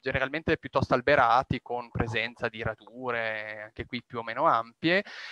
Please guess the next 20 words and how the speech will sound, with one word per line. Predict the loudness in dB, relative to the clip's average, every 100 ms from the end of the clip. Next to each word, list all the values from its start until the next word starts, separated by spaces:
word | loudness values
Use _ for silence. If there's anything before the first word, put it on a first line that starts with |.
| -6
e | 2 6 6 6
la | 6
larva | 8 8 6 6 4
si | 4 2 2
alimenta | 2 2 -4 0 0
su | 0 4
vari, | 4 4 2 0
eh, | 0 0 -2 -4
su | -4 2
varie | 2 2
piante, | 2 2 4 4 2
eh, | 2 0 2 0
arboree, | 2 4 6 6 4 2
arbustive, | 0 -2 -10 -10 -8 -4 -2 -2
di, | -4 -6
di |
varie, | -2 -2 -2 -4 -4 -4 -6
di |
varie | -4 -2 0
famiglie. | 0 -2 -8 -10 -6 -6